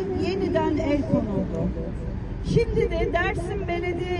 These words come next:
Eş Başkanı Birsen Orhan sudan gerekçelerle tutuklandı.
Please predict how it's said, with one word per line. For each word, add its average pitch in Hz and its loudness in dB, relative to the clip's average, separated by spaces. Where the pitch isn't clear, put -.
Eş - 2
Başkanı 302 0
Birsen 311 -2
Orhan 320 0
sudan 381 0
gerekçelerle 339 2
tutuklandı. 254 0